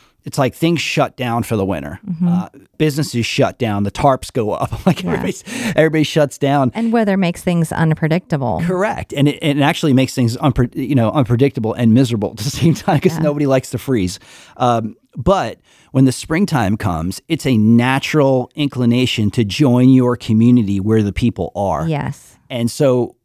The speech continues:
Speaker 1: it's a good idea to kind of look at that community calendar and say, "How can our church partner with something that's already going on in the community and, and maybe plant a table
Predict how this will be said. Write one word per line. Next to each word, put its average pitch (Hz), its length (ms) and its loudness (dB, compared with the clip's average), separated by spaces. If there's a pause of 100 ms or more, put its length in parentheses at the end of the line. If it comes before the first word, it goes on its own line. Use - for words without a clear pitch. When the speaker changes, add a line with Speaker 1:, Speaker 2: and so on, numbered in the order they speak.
Speaker 1:
it's 143 200 -6
a 143 60 -2
good 143 340 2
idea 127 560 2
to 113 140 0
kind 123 220 -2
of 113 80 0
look 127 240 2
at 117 80 0
that 123 180 0
community 117 480 2
calendar 117 580 2
and 113 220 -2
say, 110 160 0
"How 123 220 2
can 135 160 0
our 120 200 0
church 117 420 -2
partner 113 380 -2
with 107 160 -2
something 113 360 0
that's 110 240 0
already 110 360 2
going 107 300 2
on 110 180 4
in 104 80 4
the 101 80 0
community 107 720 0
and, 107 260 -2
and 107 180 0
maybe 107 260 2
plant 117 340 -2
a 98 60 -8
table 110 600 -2